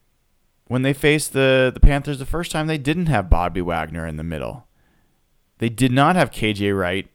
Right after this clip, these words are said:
on the weak. They had K J Wright in the middle. They had Kevin Pierre-Louis on weak side, and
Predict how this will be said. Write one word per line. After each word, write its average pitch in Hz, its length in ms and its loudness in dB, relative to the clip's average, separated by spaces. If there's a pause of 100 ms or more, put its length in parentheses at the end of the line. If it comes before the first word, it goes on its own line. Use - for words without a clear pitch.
(200)
on 110 160 -4
the 123 80 -2
weak. 160 460 -8 (1900)
They 117 100 0
had 110 120 -6
K 110 200 -2
J 143 160 4
Wright 143 200 6
in 110 60 -2
the 131 60 0
middle. 107 300 2
They 120 100 2
had 101 120 -2
Kevin 110 260 -6
Pierre-Louis 104 640 0
on 95 140 -2
weak 92 220 -8
side, 113 340 -2
and 139 220 -4